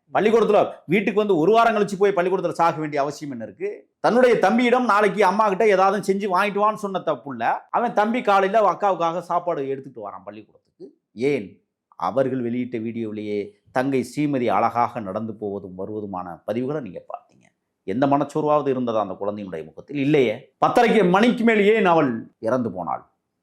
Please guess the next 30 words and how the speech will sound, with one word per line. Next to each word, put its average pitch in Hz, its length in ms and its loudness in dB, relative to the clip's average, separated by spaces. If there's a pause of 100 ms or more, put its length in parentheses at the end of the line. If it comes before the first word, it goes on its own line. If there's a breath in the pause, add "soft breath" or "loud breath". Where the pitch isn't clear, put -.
அதற்கான 139 360 0
காரணம் 190 460 4
என்ன? 80 140 -12 (220)
இது 90 200 -4
எல்லாமே 156 400 6
விட்டுருங்க. 120 380 -2 (360)
இப்ப 120 180 -2
நீங்க 120 220 0
வந்து 131 260 2
கிட்டத்தட்ட 123 400 0 (580 loud breath)
ரெண்டாயிரம், 139 640 4
இருபத்தி 151 360 -2
நாலாயிரம் 131 500 2
பக்கங்கள் 170 400 -4 (280)
ஒரு 113 200 -6
ஜைப்பர் 135 360 0
இதுல 117 140 -6
கூடியிருக்கு, 139 400 -8 (260)
இந்த 117 160 -2
குற்றநகல் 123 500 -2
அறிக்கையில. 92 300 -8
அதுல 131 240 2
ஒரு 117 140 -4
ஜைப்பரை 123 340 -6
குறைச்சிட்டாங்க, 82 520 -10
அவ்வளவுதான். 90 360 -6 (260)
இப்ப 113 280 0 (140)
நான் 110 300 2
என்ன 131 120 2
கேட்கிறேன்னா, 90 500 -2